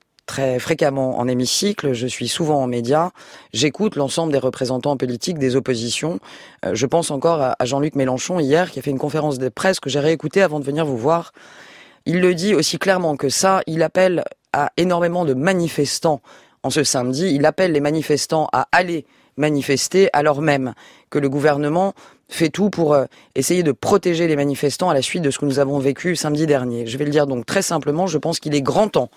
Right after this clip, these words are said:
que les oppositions comprennent aussi qu'elles font partie du champ politique et que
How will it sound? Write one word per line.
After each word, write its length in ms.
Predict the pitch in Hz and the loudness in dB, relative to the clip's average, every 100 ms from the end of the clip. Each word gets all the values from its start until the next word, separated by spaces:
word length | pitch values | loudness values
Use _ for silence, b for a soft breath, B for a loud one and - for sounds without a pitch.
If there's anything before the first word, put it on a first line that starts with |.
| B B B - | B B B -4
que 100 | 160 | 0
les 180 | 165 175 | 2 2
oppositions 480 | 175 170 165 226 220 | 0 -2 -2 -2 0
comprennent 340 | 165 170 170 | 0 0 0
aussi 260 | 165 - 220 | 0 -2 0
qu'elles 560 | 156 135 - _ 156 | 0 0 -10 _ -2
font 240 | 160 185 156 | 0 -2 0
partie 300 | 175 - 220 | -2 0 -2
du 100 | 143 | 0
champ 200 | - 151 | 0 0
politique 480 | 143 135 - 202 175 | 0 -2 -4 -2 -2
et 60 | |
que 200 | 147 156 | 0 0